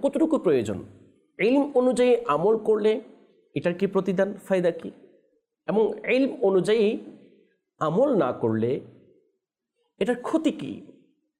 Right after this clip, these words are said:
এই ব্যাপারে আমাদের যারা পূর্ববর্তী বুজুর্গিনে কেরাম রয়েছেন, ইনারা কি বলে গেছেন, কি উপদেশ বাণী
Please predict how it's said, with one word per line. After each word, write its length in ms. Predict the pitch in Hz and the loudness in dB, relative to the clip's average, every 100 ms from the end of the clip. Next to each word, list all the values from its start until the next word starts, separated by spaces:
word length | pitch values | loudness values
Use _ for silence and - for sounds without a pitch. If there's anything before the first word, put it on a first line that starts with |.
| _ - | _ -2
এই 100 | 269 | 0
ব্যাপারে 400 | 240 185 170 - - - _ _ _ _ - | 0 0 -2 -4 -12 -20 _ _ _ _ -6
আমাদের 300 | 165 190 202 | -2 0 0
যারা 440 | 165 160 160 - - | 2 0 -2 -8 -4
পূর্ববর্তী 400 | 190 185 185 185 | 2 2 2 0
বুজুর্গিনে 480 | 147 151 151 156 156 | 0 0 0 0 0
কেরাম 440 | 156 135 131 - - - - - _ _ _ _ 208 | 0 0 -2 -6 -14 -20 -20 -20 _ _ _ _ 0
রয়েছেন, 540 | 269 285 - 131 131 - - _ _ _ _ _ - | 2 0 0 -2 -4 -12 -20 _ _ _ _ _ -4
ইনারা 260 | 151 156 | 0 0
কি 140 | 147 131 | 0 -2
বলে 240 | 123 123 | 0 0
গেছেন, 420 | 120 123 147 123 | 0 -2 -4 -4
কি 260 | 104 - 220 | -6 -8 -6
উপদেশ 420 | 202 190 226 240 151 | -4 -2 0 0 0
বাণী 320 | 143 127 | -2 -2